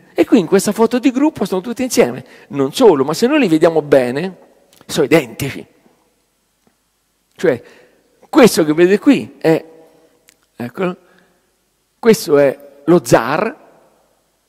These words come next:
scusate, questo è lo zar, e questo che invece vedete è il re d'Inghilterra, Giorgio. Sono cugini primi, quindi diviso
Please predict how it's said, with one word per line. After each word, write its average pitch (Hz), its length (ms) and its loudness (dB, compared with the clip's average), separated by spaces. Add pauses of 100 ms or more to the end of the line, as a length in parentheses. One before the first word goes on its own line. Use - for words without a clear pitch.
scusate, 131 340 0
questo 185 240 -2
è 123 40 -2
lo 127 80 -6
zar, 131 420 -4 (400)
e - 40 4
questo 269 260 0
che 262 80 -4
invece 233 260 2
vedete 185 480 4
è - 220 -2
il 160 180 2
re 165 360 4
d'Inghilterra, 131 760 -4 (220)
Giorgio. 127 520 -6 (680)
Sono 285 240 -4
cugini 294 380 0
primi, 151 380 2 (440)
quindi 170 400 -2
diviso 185 920 0